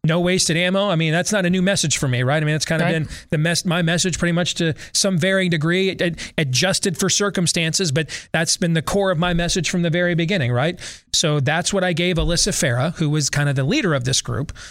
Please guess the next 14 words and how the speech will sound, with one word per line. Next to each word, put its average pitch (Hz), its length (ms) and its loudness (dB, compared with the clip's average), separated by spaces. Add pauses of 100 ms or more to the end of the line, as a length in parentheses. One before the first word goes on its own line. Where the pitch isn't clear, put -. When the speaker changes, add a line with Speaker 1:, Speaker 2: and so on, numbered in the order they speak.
(240)
Speaker 1:
and 156 280 2
everybody 156 500 0
else 160 340 0
that - 160 -2
was 156 200 0
involved 165 440 0
in 139 140 0
this 127 380 -2 (560)
at 139 160 0
that 160 160 0
particular 185 440 0
point 208 260 -2
in 208 60 -2
time. 294 280 -4